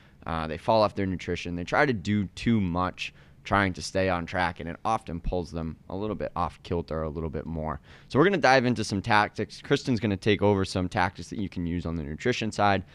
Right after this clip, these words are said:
and then we're both gonna try to talk about, um, some routine and scheduling things that you can do just at bare minimum to kinda stay in your routine. So once the holidays are over, you are still one hundred percent full bore into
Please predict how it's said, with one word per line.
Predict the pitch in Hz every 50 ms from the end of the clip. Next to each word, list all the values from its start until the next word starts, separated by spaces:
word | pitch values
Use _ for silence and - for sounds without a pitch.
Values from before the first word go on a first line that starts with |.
| - - _ -
and | 113
then | 123 123
we're | 113
both | 98 104 104 107 - -
gonna | 101 95 90 90
try | - - 95 90
to | 85 78
talk | - 95 85 85 - -
about, | 87 85 87 87 80 - -
um, | 78 90 85 80 73 85
some | - - 113 117
routine | 113 110 - - 101 92 92 90 85
and | 82
scheduling | - - - 92 87 - 92 87 82 78
things | - 87 87 85 -
that | - -
you | 90 85
can | - 87 85 82
do | 80 90 87 82 80 78 - - - - - - - -
just | 165 165 - -
at | 123 87 -
bare | 113 110 104
minimum | 95 98 101 101 95 95 90 85
to | - 92
kinda | - 101 92 90
stay | 87 - - 101 98 95
in | 92 92
your | 92 92
routine. | 90 90 90 - - 113 127 135
So | - - 92
once | 92 117 120 - -
the | 101
holidays | 95 104 98 98 92 90 90 90 76 82
are | -
over, | - 98 98 90 92 90 85 - - - - - -
you | - 101 104 92
are | 90 82
still | - - - 98 95 90 87 85 73 -
one | - 92 98 92 95
hundred | 92 87 71 -
percent | - 87 - - 87 82 -
full | - - 90 85 78
bore | 71 82 80 80 71 - -
into | 90 85 82 - - 82 80 78 78